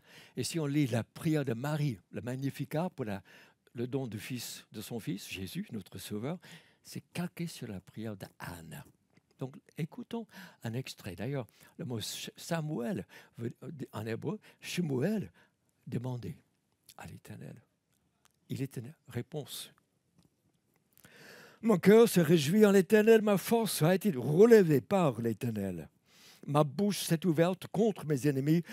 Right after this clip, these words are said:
car je me réjouis de ton secours. Personne n'est saint comme l'Éternel. Il n'a pas d'autre Dieu que toi. Il n'y a pas de rocher pareil à notre Dieu.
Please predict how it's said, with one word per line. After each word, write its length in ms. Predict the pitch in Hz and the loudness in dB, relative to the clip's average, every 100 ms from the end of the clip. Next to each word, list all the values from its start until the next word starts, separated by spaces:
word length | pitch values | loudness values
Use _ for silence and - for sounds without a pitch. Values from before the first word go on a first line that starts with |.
| - - | -14 -2
car 180 | 147 | 0
je 120 | 131 151 | 2 0
me 140 | 156 | 2
réjouis 420 | 143 131 120 147 | 2 0 0 2
de 100 | 143 | 2
ton 280 | 123 170 208 | -2 -2 -2
secours. 640 | - 190 - 151 156 120 104 - - 180 - | -2 -8 -6 -4 -4 -4 -6 -8 -16 -18 -2
Personne 520 | 233 185 - 175 98 - - | 0 0 -2 -4 -6 -16 -4
n'est 160 | 170 151 | 2 4
saint 260 | - 175 | 4 0
comme 200 | 165 156 | 0 -2
l'Éternel. 540 | 143 147 156 156 170 180 _ _ _ _ _ - - | 0 0 2 2 2 0 _ _ _ _ _ -20 -4
Il 160 | - 160 | 2 4
n'a 200 | 151 143 _ _ _ - | 4 0 _ _ _ -2
pas 200 | 233 220 - | -2 -2 -8
d'autre 380 | 156 180 233 - | -2 0 0 -4
Dieu 200 | 139 135 | -4 -4
que 140 | - 131 | -4 -8
toi. 440 | - 120 123 127 _ - 170 - | -6 -4 -2 -4 _ -20 -16 -2
Il 80 | 165 | 2
n'y 60 | |
a 40 | 165 | 2
pas 140 | 202 | 2
de 60 | 135 | -2
rocher 480 | 120 254 - 147 | 2 2 2 0
pareil 460 | 123 165 139 139 113 - _ | 0 0 2 2 0 -2 _
à 60 | 127 | -6
notre 360 | 135 151 - 127 | -2 -4 -4 -10
Dieu. 280 | 98 104 | -6 -8